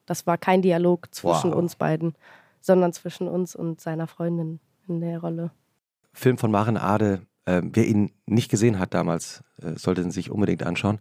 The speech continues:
Speaker 2: Und ist für Lars Eidinger ja auch sehr wichtig, weil damit ging im Grunde genommen seine Karriere los,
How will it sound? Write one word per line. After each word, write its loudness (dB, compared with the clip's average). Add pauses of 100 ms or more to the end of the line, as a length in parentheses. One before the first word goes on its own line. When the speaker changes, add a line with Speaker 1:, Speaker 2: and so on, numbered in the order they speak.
(440)
Speaker 2:
Und 2
ist 0
für 2
Lars 2
Eidinger 4 (100)
ja 2
auch -4
sehr 0
wichtig, -4
weil 2
damit 0
ging 2
im 0
Grunde 2
genommen 2
seine 0
Karriere -2
los, -12